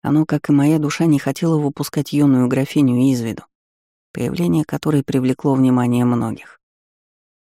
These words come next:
Приветствие монарха прошло быстро, вот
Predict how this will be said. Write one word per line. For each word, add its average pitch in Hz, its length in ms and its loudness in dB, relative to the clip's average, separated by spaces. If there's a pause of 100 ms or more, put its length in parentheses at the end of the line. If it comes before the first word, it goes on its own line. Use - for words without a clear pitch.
(320)
Приветствие 170 560 0
монарха 151 480 2
прошло 143 420 -2
быстро, 139 500 -6
вот 156 200 -6